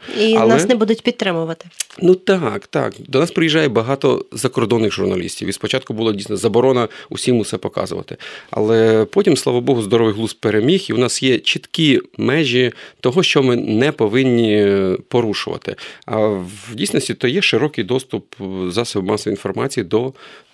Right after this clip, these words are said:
Speaker 2: демонстрації того, що Збройні Сили можуть. І я вам скажу, що така відкритість і, е, широкий доступ соціальних мереж на початку широкомасштабного вторгнення дав можливість світу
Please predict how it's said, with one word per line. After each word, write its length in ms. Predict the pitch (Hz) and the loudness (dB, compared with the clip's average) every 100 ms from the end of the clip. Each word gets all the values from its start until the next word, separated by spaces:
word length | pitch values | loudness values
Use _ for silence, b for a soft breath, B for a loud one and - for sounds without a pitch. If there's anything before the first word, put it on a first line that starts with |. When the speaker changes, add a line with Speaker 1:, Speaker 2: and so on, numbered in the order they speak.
| B B - | B B -14
Speaker 2:
демонстрації 920 | 101 120 110 - 110 117 - 139 123 | -2 0 0 0 -2 -2 -2 -2 -2
того, 460 | - 104 92 110 | -2 -4 0 -2
що 220 | 127 - 110 | -2 -2 -2
Збройні 300 | 92 104 92 | 0 0 0
Сили 300 | - 101 - _ - - - | -4 -4 -4 _ -20 -20 -12
можуть. 520 | 104 101 92 78 - - B B B | -2 0 0 -4 -18 -20 B B B
І 240 | - 110 110 | -2 2 2
я 100 | 113 | 4
вам 120 | 123 | 2
скажу, 260 | - 117 117 | 0 -2 0
що 560 | - 120 113 110 104 - - - - | 0 4 4 4 2 -2 -10 -14 -10
така 260 | - 127 101 - | -4 -4 -4 -4
відкритість 920 | 117 - - 135 131 113 104 - - - B B B | -6 -4 0 0 2 -2 -4 -6 -12 -14 B B B
і, 420 | 107 107 110 104 104 - | -4 0 2 2 2 -6
е, 240 | - 113 104 | -12 -6 -2
широкий 1000 | - - - - - 120 113 127 123 113 | 0 0 2 2 2 2 4 2 2 -2
доступ 460 | 92 117 - 98 | 2 0 0 -6
соціальних 500 | - 104 - 113 107 | -4 -4 -2 0 0
мереж 420 | 104 107 139 - - B - | 0 0 0 -2 -8 B -6
на 100 | 107 | -4
початку 440 | 107 - 110 - | -2 -2 -4 -6
широкомасштабного 640 | - 98 101 92 98 90 | -8 -6 -6 -4 -4 -4
вторгнення 360 | - 92 - - - B B | -4 -6 -4 -8 -12 B B
дав 200 | - 120 | -4 0
можливість 380 | 120 110 127 107 | 0 0 0 0
світу 580 | - 110 135 143 107 | -4 -2 -4 -2 -4